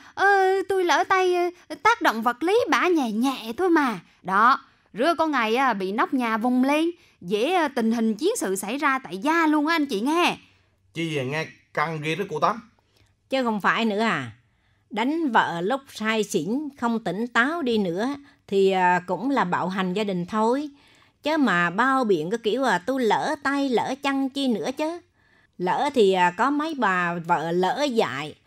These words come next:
Speaker 3: ráng âm thầm chịu đựng mấy ông chồng ưa bạo hành như rứa.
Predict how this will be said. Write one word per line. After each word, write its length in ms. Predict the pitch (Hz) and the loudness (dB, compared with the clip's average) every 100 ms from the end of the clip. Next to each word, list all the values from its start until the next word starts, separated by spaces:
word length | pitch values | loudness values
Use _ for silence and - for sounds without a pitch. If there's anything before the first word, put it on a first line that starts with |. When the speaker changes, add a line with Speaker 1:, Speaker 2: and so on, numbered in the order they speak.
| _ - | _ -10
Speaker 3:
ráng 360 | 190 247 381 - | 0 0 0 -2
âm 300 | 262 262 254 | -2 0 0
thầm 300 | 247 185 175 | -2 -2 -4
chịu 260 | 175 170 180 | -4 -4 -4
đựng 240 | 165 175 | -4 -4
mấy 100 | 254 | -4
ông 240 | 269 254 | -2 -4
chồng 300 | 233 185 170 | 0 0 0
ưa 240 | 170 269 269 | -4 -2 -2
bạo 200 | 151 160 | -2 -2
hành 280 | 175 180 196 | -2 -2 -2
như 160 | 240 | -2
rứa. 260 | 185 240 | 0 -2